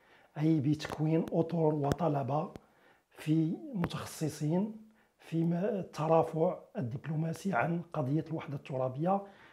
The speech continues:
داخل الوحدات السياسية الفاعلة في مراكز القرار الدولي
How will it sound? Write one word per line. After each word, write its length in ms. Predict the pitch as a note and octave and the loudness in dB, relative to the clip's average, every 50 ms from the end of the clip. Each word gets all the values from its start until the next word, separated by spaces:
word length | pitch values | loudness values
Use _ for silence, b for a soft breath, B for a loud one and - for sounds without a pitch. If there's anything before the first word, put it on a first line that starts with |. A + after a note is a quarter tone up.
| B B B B B | B B B B B
داخل 380 | C3+ D#3 D#3+ D#3+ - D3+ D3+ D3+ | 4 4 4 4 4 0 0 2
الوحدات 640 | F3+ C#4 C4 E3+ D#3 D3+ - - C#3+ B2+ D#3+ D#3 | 2 2 2 0 0 -2 -2 -2 -2 -2 -2 -2
السياسية 560 | D#3+ - - E3 C#3+ D#3 D#3 C#3+ - - D3+ D#3+ | -4 -6 -4 -2 -2 -2 -2 -4 -6 -4 -4 -4
الفاعلة 460 | C#3 - - E3+ C3 A#2+ B2+ C3 E3 | -4 -4 -4 -4 -2 -2 -2 -4 -4
في 140 | - - D#3+ | -4 -4 0
مراكز 400 | D#3 D3 C#3+ C#3+ - - D3 C3 | 2 2 2 0 -2 -4 -8 -10
القرار 320 | - - D3+ D3 C#3 C3 | -8 -4 -4 -2 -2 -4
الدولي 420 | A#2 A#2 - D3 B2+ C3 F#3 G3 | -4 -6 -8 -6 -4 -2 -2 -2